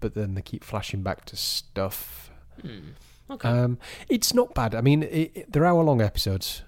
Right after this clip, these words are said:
Speaker 1: Um, uh, some of them are, like, an hour and twenty. It went on for ten episodes, uh,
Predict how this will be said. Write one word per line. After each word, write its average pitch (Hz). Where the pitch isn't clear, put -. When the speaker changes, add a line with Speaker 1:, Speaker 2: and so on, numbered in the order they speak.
Speaker 1:
Um, 101
uh, 104
some -
of 123
them 107
are, 101
like, 98
an 104
hour 101
and 101
twenty. 101
It 139
went 156
on 180
for 151
ten -
episodes, 175
uh, 123